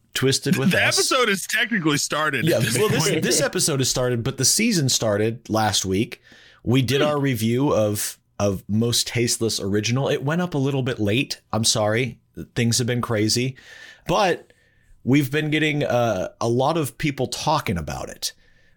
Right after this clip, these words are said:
Speaker 1: Uh,
Speaker 2: Hmm.
Speaker 1: and I, I want, I want to address one thing that somebody said. And of course, the person that said it was Rob, because he was angry that we went with axe chops instead of Faygo scores and said it should be body count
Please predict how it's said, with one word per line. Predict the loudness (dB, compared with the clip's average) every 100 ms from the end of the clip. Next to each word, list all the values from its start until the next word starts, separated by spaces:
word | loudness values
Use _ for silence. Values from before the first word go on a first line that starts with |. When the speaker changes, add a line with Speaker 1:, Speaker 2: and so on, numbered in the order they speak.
| _
Speaker 1:
Uh, | 0 2
Speaker 2:
Hmm. | 2
Speaker 1:
and | 0
I, | -2 0
I | 0
want, | 0 -2 -2
I |
want | -2 0
to | -2
address | -2 -2 -2
one | 0 0 0 -2
thing | -2 -2 0 -2
that | -2 -4
somebody | -2 -2 -2
said. | -2 -2 -2 -6 -14 _ _ _ _ _ _ 0
And | 0
of | 0
course, | 0 0 2 2 2 -2 _ -6
the | -2
person | 0 2 0
that | 0 0
said | -2 -2
it | -4
was | -4 -4 -4 -4
Rob, | 0 2 2 -2 -10 _ _ -20 -10 -2
because | 0 2 2
he | 2
was | 0 0
angry | 0 2 2 0 0
that | 0 0 0 -2
we | -2 0 2 2 0 -4 -6
went | 0 2 0 -2
with | 0 0 -2 -6 -20 _ _ _ _ -2
axe | 0 0 -2
chops | 0 -2 -2 0 0 2
instead | 0 0 0
of | -2 -4
Faygo | -4 0 0 0
scores | 0 0 0 -2
and | -4 -2
said | 0
it | 0 -2
should | -2
be | 0 0
body | 0 0 0
count | -2 -4 -6 -10